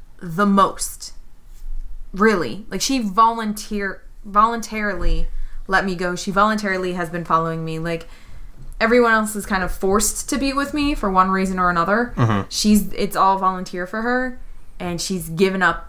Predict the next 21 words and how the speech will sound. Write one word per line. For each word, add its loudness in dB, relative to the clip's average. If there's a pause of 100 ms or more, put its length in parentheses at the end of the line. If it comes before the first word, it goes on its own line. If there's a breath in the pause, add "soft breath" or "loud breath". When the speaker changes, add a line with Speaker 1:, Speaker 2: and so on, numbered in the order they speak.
(120)
Speaker 1:
just 0
about 2
everything -2
to -4
be -4
here. 0
So 2
I 2
think -4
I -2
go -2
and -2
I -6
talk -4
to -8
her. -4 (140)
Speaker 2:
Okay. 2 (440 loud breath)
I 4
am -2
also 2
realizing, -2